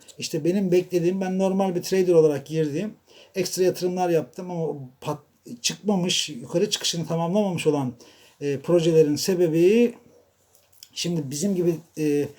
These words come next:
iyi trader olan insan nerelere bakması gerektiğini çok iyi biliyor. Siz de hani yeni olan arkadaşlar için söylüyorum. Allah, bütün piyasa yeşildi ya, görüntü yeşildi, her şey güzeldi.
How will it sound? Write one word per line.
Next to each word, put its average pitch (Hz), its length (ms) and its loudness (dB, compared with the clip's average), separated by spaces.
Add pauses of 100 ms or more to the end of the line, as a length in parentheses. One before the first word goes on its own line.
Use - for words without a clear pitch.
(280)
iyi 208 160 4
trader 180 360 2
olan 151 220 4
insan 160 380 -4
nerelere 180 380 4
bakması 160 360 -4
gerektiğini 170 440 -4
çok - 280 -6
iyi 143 80 -6
biliyor. 180 140 -4
Siz 151 280 -6
de 170 40 -2
hani 160 280 -2 (280)
yeni 165 260 2
olan 170 280 4
arkadaşlar 151 440 -2
için 147 200 -6
söylüyorum. 147 420 -2
Allah, 170 540 -4
bütün 170 260 -8
piyasa 170 280 -6
yeşildi 180 400 -4
ya, 196 60 2
görüntü 151 420 0
yeşildi, 196 380 -2
her 208 240 -4
şey 175 240 -2
güzeldi. 139 540 -2